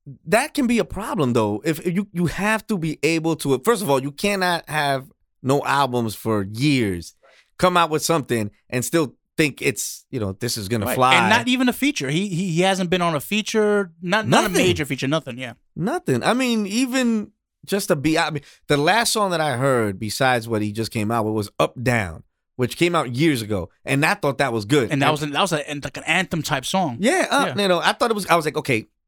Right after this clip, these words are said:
Speaker 1: this might be the start of something,"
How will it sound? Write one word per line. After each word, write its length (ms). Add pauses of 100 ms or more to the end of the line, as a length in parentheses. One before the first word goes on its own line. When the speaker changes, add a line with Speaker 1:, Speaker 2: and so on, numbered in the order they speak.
(100)
Speaker 1:
this 180
might 240
be 440 (180)
the 100
start 440
of 300 (560)
something," 800